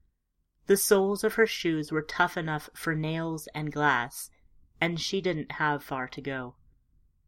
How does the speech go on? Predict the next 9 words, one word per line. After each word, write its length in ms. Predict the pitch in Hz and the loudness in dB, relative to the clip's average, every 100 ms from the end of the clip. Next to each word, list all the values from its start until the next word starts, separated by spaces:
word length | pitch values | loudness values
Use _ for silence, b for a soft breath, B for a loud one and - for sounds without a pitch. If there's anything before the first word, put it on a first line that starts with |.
| _ _ _ _ | _ _ _ _
In 160 | 190 202 | 2 6
the 120 | 214 | 6
L 220 | 180 196 | 6 4
E 100 | 220 | 2
D 280 | 170 175 170 | 2 -2 -4
glow 480 | - 160 147 151 160 | -2 0 2 0 -2
of 120 | 156 | -4
her 100 | 175 | -2
flashlight, 720 | 170 - 139 139 - 131 131 | -2 -2 -2 -2 -8 -8 -10